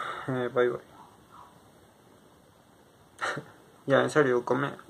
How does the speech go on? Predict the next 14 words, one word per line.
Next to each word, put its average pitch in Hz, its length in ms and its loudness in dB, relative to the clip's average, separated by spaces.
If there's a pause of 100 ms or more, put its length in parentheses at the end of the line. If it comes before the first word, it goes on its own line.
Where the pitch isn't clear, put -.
(120)
comenten 170 540 2
qué 160 120 0
edad 135 200 4
tienen 131 460 -2
para 113 360 2
yo 123 200 0
saber. 120 300 2 (920)
Y 135 80 0
pues 123 300 2
ya 123 140 2
nada 120 180 -2
más. - 160 -16 (1700)
Nada 190 440 8 (100)
más. - 760 -2